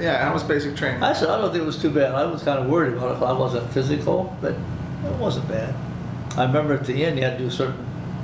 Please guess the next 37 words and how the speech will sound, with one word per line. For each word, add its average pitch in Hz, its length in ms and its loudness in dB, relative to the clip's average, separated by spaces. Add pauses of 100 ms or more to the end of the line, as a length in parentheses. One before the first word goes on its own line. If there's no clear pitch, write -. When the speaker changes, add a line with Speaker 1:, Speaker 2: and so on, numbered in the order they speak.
(260)
Speaker 2:
tests, 139 500 2
physical 131 320 0
tests. 127 440 2 (640)
And 113 80 -4
I 131 140 2
had 120 120 2
a - 60 -4
hard 123 400 0
time 117 220 -2
with - 160 -6
push-ups. 123 340 0
You 127 60 0
had 120 80 -4
to 120 60 -6
do - 40 -6
so 123 160 0
many 120 160 0
push-ups 123 420 -2
amount 120 280 0
of - 60 -6
time. 127 280 2 (720)
And 123 80 -2
I 120 40 -2
think 139 200 0
the, 135 80 0 (640)
the 123 80 -4
D 135 180 4
I 147 240 6
knew 131 140 4
I 123 120 2
couldn't 135 280 -2 (160)
finish 139 220 2
it 127 100 2
right, 127 280 4 (460)
and 117 80 -2
I 120 80 4
was 123 180 0